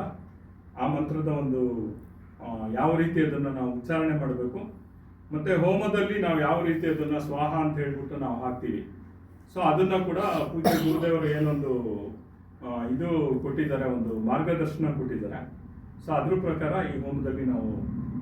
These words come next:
ತಿಳಿಸ್ಕೊಡ್ತೀವಿ. So ಈಗ ನಾವೆಲ್ಲ ಸೇರಿ ಒಂದು ಭಾವಪೂರ್ಣವಾದ ಒಂದು ಶ್ರದ್ಧಾಂಜಲಿನ ನಮ್ಮ ಅತ್ಯಂತ ಆತ್ಮೀಯರು ಮತ್ತೆ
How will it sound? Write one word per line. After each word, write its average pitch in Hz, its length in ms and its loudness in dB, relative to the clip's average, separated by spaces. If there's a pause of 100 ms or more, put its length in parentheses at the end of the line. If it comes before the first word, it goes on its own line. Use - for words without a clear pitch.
ತಿಳಿಸ್ಕೊಡ್ತೀವಿ. - 680 0 (420)
So 175 220 4
ಈಗ 185 120 4 (840)
ನಾವೆಲ್ಲ 170 360 2
ಸೇರಿ 180 360 4
ಒಂದು 151 220 2
ಭಾವಪೂರ್ಣವಾದ 151 680 0
ಒಂದು 127 260 0
ಶ್ರದ್ಧಾಂಜಲಿನ 127 720 -2 (680)
ನಮ್ಮ 123 220 0
ಅತ್ಯಂತ 120 480 0
ಆತ್ಮೀಯರು 156 840 4 (260)
ಮತ್ತೆ 123 500 -2